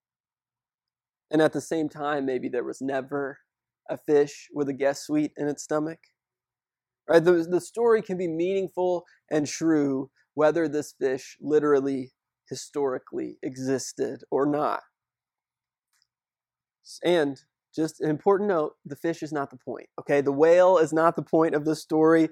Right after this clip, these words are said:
and asking over and over again, "Did this fish actually historically exist?" probably distracts us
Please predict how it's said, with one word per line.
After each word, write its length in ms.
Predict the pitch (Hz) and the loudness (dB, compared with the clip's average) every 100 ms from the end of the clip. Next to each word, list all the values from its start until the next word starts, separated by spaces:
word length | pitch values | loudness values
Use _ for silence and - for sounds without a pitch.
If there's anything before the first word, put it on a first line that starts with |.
| - _ - | -4 _ -2
and 240 | 151 147 143 | 0 2 6
asking 520 | 156 175 - 190 175 | 6 6 2 0 4
over 300 | 151 160 165 | 2 2 0
and 80 | 139 | 0
over 240 | 151 147 | 0 -2
again, 300 | 143 139 139 | -2 -2 -2
"Did 180 | 135 131 | -4 -4
this 160 | 147 | -6
fish 300 | - 151 147 - | -4 -4 -4 -2
actually 440 | 127 127 - 139 | -2 -2 -8 -8
historically 500 | 135 - 147 135 - | -8 -10 -10 -10 -10
exist?" 340 | 135 - - - - | -10 -10 -10 -12 -8
probably 460 | 127 131 131 135 | -2 -2 -2 -8
distracts 640 | - - - 135 101 - - | -10 -14 -8 -6 -6 -6 -2
us 460 | 156 160 - - | -2 -2 -12 -20